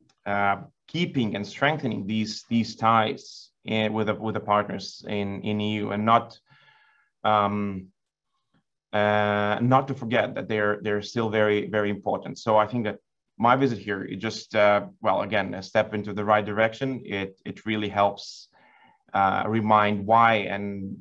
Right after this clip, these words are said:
why it is important to have these ties and, uh, how can we make them more effective. But then again, I mean, I know that's a lot of work, and I know <laughs> that there are a lot of countries in the E U <laughs> and,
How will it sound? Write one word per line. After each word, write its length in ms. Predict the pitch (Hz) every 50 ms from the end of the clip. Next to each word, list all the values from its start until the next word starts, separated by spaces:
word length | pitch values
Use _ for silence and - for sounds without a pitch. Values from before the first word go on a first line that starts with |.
| - -
why 240 | 110 101 104 104 107
it 80 | 110 101
is 100 | 95 104
important 480 | 101 - 90 90 - - - 98 92
to 80 | 95 95
have 260 | 98 95 92 92 92
these 180 | 101 95 95 -
ties 340 | 98 95 98 95 92 -
and, 420 | 98 98 95 95 95 98 98 101 98
uh, 280 | 98 95 95 95 95
how 200 | 92 - 98 95
can 160 | 95 - 101 101
we 100 | 101 101
make 200 | 101 98 95 -
them 80 | 104
more 160 | 104 107 110
effective. 460 | 113 113 - 175 156 - - - - - _ _ _ _ _ _ _ _ _ _ _ _ _ _ -
But 80 | 101
then 160 | 95 104 104 110
again, 340 | 101 107 107 101 95 95
I 60 | 98 104
mean, 180 | 110 110 107
I 120 | 101 107 113
know 200 | 113 117 123 123
that's 200 | 117 107 - 113
a 40 |
lot 180 | 104 104 104 104
of 60 | 101
work, 240 | 98 95 - - - -
and 120 | 104 98
I 100 | 101 104
know 140 | 107 107 113
<laughs> 40 | 110
that 100 | 110 113 104
there 120 | 117 117
are 60 | 113
a 80 | 110 113
lot 160 | 113 113 113
of 140 | 113 113 -
countries 420 | 117 113 107 - 110 101 - -
in 100 | 113 104
the 60 | 107
E 40 | 110
U 300 | 110 120 131 135 131 - - - - - - - - - - 143 139
<laughs> 500 | - 151 139 - - - - - _ -
and, 260 | 117 117 113 117